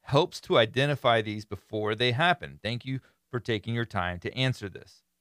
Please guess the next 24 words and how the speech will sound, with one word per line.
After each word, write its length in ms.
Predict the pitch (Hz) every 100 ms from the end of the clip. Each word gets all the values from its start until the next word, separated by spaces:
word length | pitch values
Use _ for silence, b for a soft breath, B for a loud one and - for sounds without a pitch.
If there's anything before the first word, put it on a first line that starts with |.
| _
Sincerely, 760 | - 98 208 220 160 139 135 - _ _ _ 127 117
Beatrice 640 | 190 208 180 180 - - _ _ _
from 120 | -
Fort 320 | 95 127 113 -
Worth, 280 | 110 101
Texas." 600 | - 139 147 - - - - _ _ _ _ _
All 80 | 180
right, 180 | 233 156
Beatrice, 360 | 151 151 170 143
good 220 | 233 180
question. 520 | 196 180 - 190 175 - _ _ _ _ -
We're 60 |
gonna 140 | 156 160
answer. 400 | 147 156 147 160
We're 60 |
gonna 160 | 170 104
start 240 | - 113 131
it 40 |
right 200 | 143 151
now. 180 | 160 151
Let's 200 | 104 -
talk 260 | - 160 -
about 300 | 117 104 -
gaps. 460 | 113 - - -